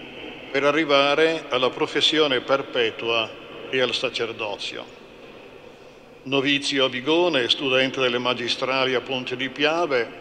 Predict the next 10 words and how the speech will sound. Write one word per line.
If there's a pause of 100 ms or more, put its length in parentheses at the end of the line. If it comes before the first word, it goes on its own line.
(680)
studente
di
teologia
a
Viterbo, (320)
dove
nel
millenovecentosettantasette
professa
in